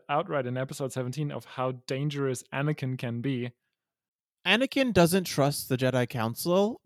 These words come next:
Speaker 2: because the Jedi Council is not trustworthy.
Speaker 1: Yeah,
Speaker 2: That's
Speaker 1: exactly.
Speaker 2: what it is. And it's really interesting because, you know,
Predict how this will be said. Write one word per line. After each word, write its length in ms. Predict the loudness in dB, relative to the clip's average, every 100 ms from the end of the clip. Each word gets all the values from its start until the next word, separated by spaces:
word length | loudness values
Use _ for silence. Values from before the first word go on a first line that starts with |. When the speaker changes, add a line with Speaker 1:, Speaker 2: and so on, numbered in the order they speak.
| -2
Speaker 2:
because 380 | -2 2 2 2
the 140 | -2
Jedi 280 | 2 2 2
Council 320 | 2 -2 -2
is 140 | -4
not 160 | -6 -8
trustworthy. 640 | -10 -10 -10 -12 -12 -16 -18 -4
Speaker 1:
Yeah, 180 | -2 -2 _ _ _
Speaker 2:
That's 260 | -8 -8 -4
Speaker 1:
exactly. 40 | -4
Speaker 2:
what 80 |
it 80 | 0
is. 260 | 0 0 -10 _ _ _ _ 0
And 80 | 0
it's 160 | 2
really 240 | 2 2 0
interesting 480 | -4 -4 -2 -2
because, 580 | -4 -8 -4 -2 -2 -6 _ _ _ _ _ _ -4
you 100 | 0
know, 280 | 0 -2